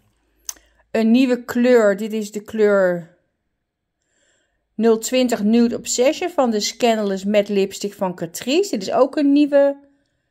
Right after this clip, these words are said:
seizoensupdate, maar, eh, die heb ik al laten zien en ik heb al eentje. Dat is volgens mij de nul dertig. En ik heb nu de nul twintig erbij gekocht.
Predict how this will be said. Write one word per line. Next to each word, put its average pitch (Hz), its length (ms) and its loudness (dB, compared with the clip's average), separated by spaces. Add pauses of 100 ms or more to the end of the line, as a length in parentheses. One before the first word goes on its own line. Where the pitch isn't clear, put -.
(180)
seizoensupdate, 262 1120 0
maar, 196 180 -2
eh, 185 400 -2
die 208 100 -4
heb 240 140 -4
ik - 60 -18
al 214 100 2
laten 190 260 0
zien 202 180 -8
en 185 100 -6
ik 175 100 -8
heb 247 260 -4
al 180 340 2
eentje. 180 540 -4
Dat 185 200 -6
is 190 60 -18
volgens 196 240 -6
mij 180 160 -6
de 175 60 -8
nul 170 260 -6
dertig. 262 500 -4 (420)
En 208 120 -8
ik 220 100 -10
heb 208 140 -2
nu 202 140 -2
de 185 100 -6
nul 170 260 -2
twintig 294 540 -2
erbij 247 480 0
gekocht. - 920 -8